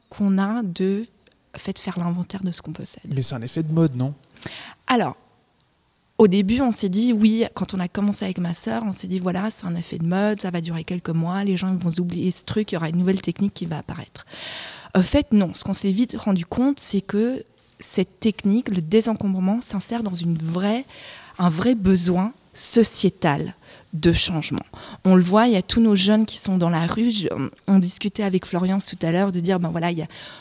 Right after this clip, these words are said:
Speaker 1: un million de jeunes qui sont dans les rues sur la planète pour nettoyer la planète, et puis il y a un million de parents qui veulent qu'ils commencent par leur chambre. <laughs> Mais il y a ce besoin, en fait, si on prend la définition du désencombrement, qu'est-ce que c'est ?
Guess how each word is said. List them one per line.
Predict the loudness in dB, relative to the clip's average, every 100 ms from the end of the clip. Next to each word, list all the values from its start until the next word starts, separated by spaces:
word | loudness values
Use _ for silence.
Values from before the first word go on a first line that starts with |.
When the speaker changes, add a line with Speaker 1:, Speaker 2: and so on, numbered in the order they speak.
| -20 _ _ _ 4
Speaker 1:
un | 6
million | 6 6 4 4 4 4
de | 4 4 2
jeunes | 2 4 4 2
qui | -2
sont | -4 0 0 -2 -4
dans | 6 8
les | 8 6
rues | 4 2 2
sur | 2 0
la | 0
planète | 2 4 4 2 -4 -4
pour | 0 6
nettoyer | 6 6 2 4
la | 2
planète, | 2 2 2 -2 -6
et |
puis | 0
il | 2
y |
a | 6
un |
million | 6 6
de | 4
parents | 4 2 2
qui | 0
veulent | -2 -2
qu'ils | 0
commencent | 2 2
par | 4 2
leur | 2 -2
chambre. | 2 4 2 0 -4 -6 -12
<laughs> | -8 -6 0
Mais | 2 2 0
il |
y | 0
a | -2 -4
ce | -4 0
besoin, | 0 2 -2 -2 -2 -4
en |
fait, | -6 -10 -12 _ _ _ _ _ _ -20 _ -10
si | -4 0
on | 0
prend | 0 0 0
la | 0
définition | 2 0 0 -2 -2 -2
du | -2
désencombrement, | 0 0 -2 -6 -6 -6 -6
qu'est-ce | -2 -2
que | -2
c'est ? | -8 -8